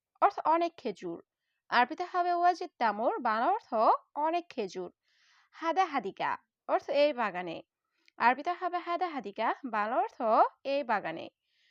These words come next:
সবগুলো শব্দ আরও একবার শিখে নিই। গিদ্দাম রো অর্থ সামনে যাও,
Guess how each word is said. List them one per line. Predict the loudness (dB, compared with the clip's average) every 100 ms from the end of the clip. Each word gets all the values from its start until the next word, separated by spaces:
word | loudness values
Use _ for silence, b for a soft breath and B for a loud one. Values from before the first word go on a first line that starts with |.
| _ _
সবগুলো | -8 -8 -4 -6 -4
শব্দ | -6 0 2 2 2 _ -6 -2
আরও | 0 0
একবার | -2 -8 -8
শিখে | -10 -10 -10 -10
নিই। | -10 -14 _ _ _ _ _
গিদ্দাম | -6 -6 0 2 2 0
রো | -2 -4 _ _ _ _
অর্থ | -2 -2 -12 -6
সামনে | -4 -2 -2 -2
যাও, | -4